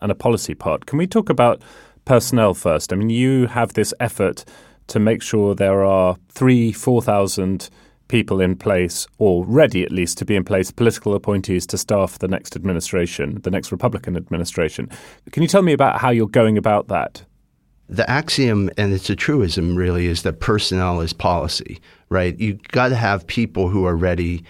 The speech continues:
Speaker 2: and have the firmament and the technical skills and really the, the vision to implement an idea. So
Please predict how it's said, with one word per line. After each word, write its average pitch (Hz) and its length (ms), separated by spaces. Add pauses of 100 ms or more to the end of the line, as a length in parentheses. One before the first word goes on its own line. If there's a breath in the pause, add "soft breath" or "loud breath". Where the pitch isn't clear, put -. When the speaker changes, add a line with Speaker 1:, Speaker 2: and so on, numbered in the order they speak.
(240 soft breath)
Speaker 2:
and 87 280
have 90 400
the - 80
firmament 98 680 (160)
and 87 360
the 90 400 (200)
technical 104 460
skills 85 560 (260 loud breath)
and 95 140
really 107 320
the, 87 220
the 95 180
vision 85 580
to 76 160
implement 85 520
an 85 140
idea. 82 480
So 85 380